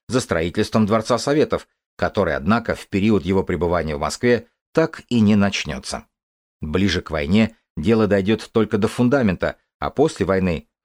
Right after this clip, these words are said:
в тысяча девятьсот шестидесятом году, в нём откроют бассейн «Москва», самый большой в мире. Автор этой книги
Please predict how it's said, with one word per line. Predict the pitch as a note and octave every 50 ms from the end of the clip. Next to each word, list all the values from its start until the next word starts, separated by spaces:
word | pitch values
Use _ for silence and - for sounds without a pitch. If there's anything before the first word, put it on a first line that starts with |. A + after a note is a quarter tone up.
| _ _
в | -
тысяча | A2 G2 - - F2+
девятьсот | G2 G2+ - - G#2 - -
шестидесятом | - - G#2 - - F#2 G#2 G2+ - G#2 - - F#2+
году, | F#2 G2+ G#2 C#3 C#3+ - - _ _ _ _ -
в | F2 G#2
нём | C3+ F3+ F#3 F3
откроют | E3+ - - C#3+ C#3 C#3 C#3 C3+ -
бассейн | F#2+ F#2+ C3 B2+ - - A2 G#2 G2+ G#2
«Москва», | G#2 G#2 G2 - - E2 D2+ C#2+ C2 - _ _ _ _ -
самый | - - - E3 D#3 D3+ C3+
большой | B2+ C3 A#2 - - G2 E2+ E2
в | D#2+ D#2
мире. | F#2 F2+ D#2+ C2+ B1 A1+ - _ _ _ _ _ _ _ _ _ _ _ _ _ -
Автор | B2 D3 - - - D3+
этой | D3 C#3 D3 C#3
книги | - A2 A2 G#2 F#2 E2 F#2+ F2 - _